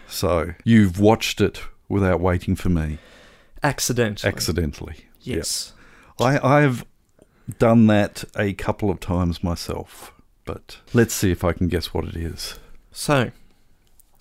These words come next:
Speaker 2: this film is from two thousand and thirteen.
Speaker 1: Okay. Which I class as fairly recent.
Speaker 2: Mm-hmm. Universal Pictures,
Speaker 1: <laughs>
Speaker 2: obviously.
Speaker 1: Of course.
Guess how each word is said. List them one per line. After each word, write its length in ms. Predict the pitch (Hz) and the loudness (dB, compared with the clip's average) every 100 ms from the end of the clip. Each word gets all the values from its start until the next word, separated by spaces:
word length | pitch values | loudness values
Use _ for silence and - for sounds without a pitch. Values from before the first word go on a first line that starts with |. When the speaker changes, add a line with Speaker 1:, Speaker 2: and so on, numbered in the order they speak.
| - _ _ _ _ _ _ - | -20 _ _ _ _ _ _ -6
Speaker 2:
this 220 | 143 180 | -2 0
film 260 | - 175 170 | 2 2 4
is 100 | 151 | 0
from 200 | - 135 | 0 -2
two 280 | - - 165 | 0 2 2
thousand 400 | - 151 131 143 | 2 -2 0 0
and 140 | 131 | 0
thirteen. 760 | - 143 127 - - 117 104 107 _ _ _ - | -2 -2 -2 -2 -4 -2 -4 -8 _ _ _ -8
Speaker 1:
Okay. 500 | 98 - - 170 196 _ _ _ _ _ _ - - - | -8 -8 -8 -6 -6 _ _ _ _ _ _ -20 -20 -6
Which 160 | - 107 | -2 2
I 80 | 107 | 2
class 320 | - 101 92 | 4 2 2
as 100 | 90 | -2
fairly 300 | - 90 92 | -2 0 0
recent. 440 | 90 82 - 143 - _ - | -2 -4 -4 -6 -8 _ -12
Speaker 2:
Mm-hmm. 340 | 127 120 113 151 - _ 127 | -8 -6 -6 -6 -10 _ 0
Universal 560 | 131 131 131 135 - | 2 2 2 0 -2
Pictures, 760 | 135 127 - - 123 139 - - - - | 0 -2 -2 -4 -4 -4 -10 -10 -14 -14
Speaker 1:
<laughs> 160 | - | -2
Speaker 2:
obviously. 800 | 127 117 127 113 - - 113 139 - - - | 0 2 2 0 2 4 4 4 -6 -12 -12
Speaker 1:
Of 100 | - | -6
course. 600 | - 165 190 254 - | 2 4 6 4 0